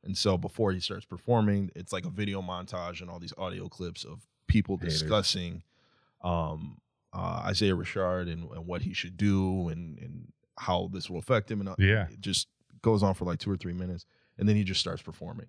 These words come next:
Speaker 1: Doesn't even say a word, just starts performing. So recently he did a interview with one of my favorite podcasters, Joe Budden. Um, and it's his first public, uh,
Speaker 2: That was the first public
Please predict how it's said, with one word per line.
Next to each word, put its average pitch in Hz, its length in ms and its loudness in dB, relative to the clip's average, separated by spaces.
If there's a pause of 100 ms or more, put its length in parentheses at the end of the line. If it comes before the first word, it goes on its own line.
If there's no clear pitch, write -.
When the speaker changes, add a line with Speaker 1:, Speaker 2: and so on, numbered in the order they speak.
Speaker 1:
Doesn't 113 260 6
even 101 140 4
say 95 160 0
a 90 80 0
word, 90 220 -8
just - 160 -6
starts - 280 -4 (160)
performing. 82 440 -10 (600)
So 104 200 2
recently 107 520 2
he 98 120 0
did 98 120 2
a 85 320 0 (380)
interview 95 300 4
with 90 100 -2
one 95 100 2
of 87 60 -2
my 101 140 2
favorite 82 260 -4
podcasters, 85 480 -2
Joe 85 240 2
Budden. 92 340 2 (560)
Um, 80 480 -2 (200)
and 87 360 -4
it's - 140 -10
his 104 140 -4
first - 500 -2 (260)
public, 87 460 2 (680)
uh, 82 320 -4
Speaker 2:
That 131 200 4
was 131 140 4
the 123 100 4
first 110 280 4
public 101 540 2